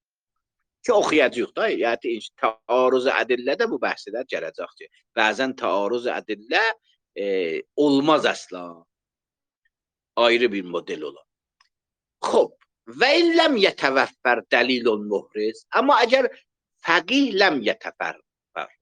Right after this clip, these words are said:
yəni fəqih nəzdində dəlil muhriz biləsinə tapılmadı, təhəqqüq tapmadı. Bir mövzu araşdırırdı, o mövzuda bir dəlil mötəbəri tapmadı. Nə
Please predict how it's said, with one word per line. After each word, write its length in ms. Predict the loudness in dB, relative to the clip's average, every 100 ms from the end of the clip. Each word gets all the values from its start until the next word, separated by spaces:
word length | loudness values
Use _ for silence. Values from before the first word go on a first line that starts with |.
| _ _ _ _ _
yəni 200 | -6 -6
fəqih 540 | -2 -2 2 0 -2 -20 _ _ -8
nəzdində 840 | 0 2 0 -4 -6 0 2 0 -4 _ _ _ 2
dəlil 520 | 2 2 0 2 0
muhriz 500 | 0 -6 -2 -2 -2
biləsinə 480 | 0 0 -2 -6 -6
tapılmadı, 840 | -4 -2 0 0 0 -8 -8 -14 -14
təhəqqüq 560 | _ -2 -2 -4 -8 -4
tapmadı. 580 | -6 -6 -10 -12 -10 -18 _ _ _ _ _ _ _ -20 _ _ _ _ _ _ _ 0
Bir 240 | 2 2 -6
mövzu 640 | -10 2 4 4 2 4 4
araşdırırdı, 840 | 6 4 0 -4 -4 -4 -2 -2 -2 -6 _ _ _ _
o 80 | -2
mövzuda 840 | 2 4 4 2 0 2 2 2 -2 _ _ _ _ _ _ _ -10
bir 220 | -6 -2
dəlil 560 | 2 2 2 2 2 2
mötəbəri 720 | 2 -2 0 0 2 2 2 0
tapmadı. 500 | -2 -2 -8 -6 -2
Nə 180 | -2